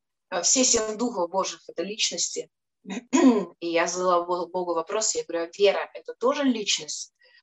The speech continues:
или это не личность?" И я получила утвердительный ответ, что да, это тоже личность. И вообще, э, <laughs> любая, м, вера, надежда, э,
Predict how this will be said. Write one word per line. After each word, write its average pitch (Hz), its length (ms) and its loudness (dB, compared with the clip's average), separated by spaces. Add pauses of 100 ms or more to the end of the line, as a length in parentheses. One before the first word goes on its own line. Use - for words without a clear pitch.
(120)
или 180 180 0
это 175 440 0
не 180 180 -8
личность?" 165 680 -6
И 165 280 -4 (540)
я 175 100 0
получила 202 480 0
утвердительный 185 760 -2
ответ, 185 280 -4
что 170 200 -4
да, 170 200 -2
это - 140 -6
тоже 170 300 -4
личность. 202 680 -4 (520)
И 180 260 0
вообще, 196 520 2 (340)
э, 180 520 0 (140)
<laughs> 190 340 0
любая, 190 720 2 (280)
м, 175 260 -8 (520)
вера, 156 500 2 (220)
надежда, 160 720 -4 (440)
э, 156 520 -2